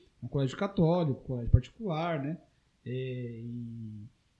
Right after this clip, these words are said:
Mas a, as experiências que eu vivi dentro do colégio, elas me trouxeram muitas coisas. Então, por exemplo, a questão da música através da escola, né?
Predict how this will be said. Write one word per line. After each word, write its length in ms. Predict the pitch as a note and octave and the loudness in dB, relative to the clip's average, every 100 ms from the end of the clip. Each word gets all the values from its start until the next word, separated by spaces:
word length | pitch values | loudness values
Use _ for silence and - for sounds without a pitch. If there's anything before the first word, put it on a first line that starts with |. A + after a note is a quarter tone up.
| - | 0
Mas 220 | D#3 D#3 | 2 2
a, 380 | F3+ E3+ E3 E3+ | 0 -2 0 2
as 100 | E3 | 2
experiências 440 | E3 G#3+ G3 D4+ | 8 8 10 4
que 60 | - | 4
eu 60 | G3 | 4
vivi 140 | E3+ | 4
dentro 160 | E3+ D#3+ | 2 0
do 40 | |
colégio, 560 | - D3+ C#3+ A#3+ A3+ F3+ | 0 0 2 2 2 0
elas 200 | E3+ E3+ | 0 -2
me 80 | F3+ | 0
trouxeram 380 | G#3+ G3+ A3+ C4 | 2 2 2 4
muitas 260 | G#3 F3 | 6 6
coisas. 320 | - C#3+ A2+ | 6 2 2
Então, 240 | B2+ C3 E3+ | 0 2 8
por 140 | F3 | 8
exemplo, 380 | E3 D#3 B2+ - - - - | 8 4 2 0 -2 -20 -10
a 40 | |
questão 200 | - C#3+ | -2 0
da 140 | E3+ G3 | 2 4
música 480 | E3+ F#3 G#3 F3+ D#3 | 6 8 6 4 2
através 280 | D3 C#3+ C#3+ | 0 0 -2
da 60 | |
escola, 720 | E3 - D#3 E3 E3 D3+ C#3 | -4 0 2 4 4 0 -2
né? 200 | C#3+ D#3+ | -4 -6